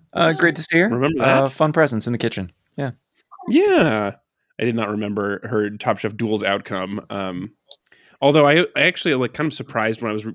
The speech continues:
Speaker 2: going back and rereading some stuff about it for, just to remember where she was, that it's surprising to me that Duels has not done more because it just asks so much less of a time commitment of all the chefs.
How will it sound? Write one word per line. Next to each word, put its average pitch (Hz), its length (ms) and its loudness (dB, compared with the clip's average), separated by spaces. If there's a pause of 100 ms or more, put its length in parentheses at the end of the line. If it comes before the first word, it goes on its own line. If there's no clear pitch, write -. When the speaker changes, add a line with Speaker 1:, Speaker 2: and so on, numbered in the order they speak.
(300)
Speaker 2:
going 120 240 0
back 104 300 -2
and 107 100 -4
rereading 107 300 -2
some - 80 -14
stuff 110 160 -8
about 120 240 0
it 113 60 -6
for, 123 120 -10
just 120 220 -10
to 123 60 -4
remember 107 260 -4
where 107 120 -2
she 107 140 -8
was, 104 300 -4 (340)
that 113 380 -4 (240)
it's - 200 -8
surprising 269 360 2
to 220 60 4
me 156 80 6
that 123 100 0 (360)
Duels 135 280 4
has 120 100 -2
not 113 240 -2
done 107 160 -2
more 104 480 -4
because 131 460 -4 (600)
it 135 140 -2
just 214 180 0
asks 175 320 0
so - 200 0
much 147 180 2
less 110 400 -2
of 117 80 -8
a 113 60 -2
time 104 320 -6
commitment 135 340 -2
of 120 100 -2
all 117 140 2
the 110 80 -4
chefs. - 560 -4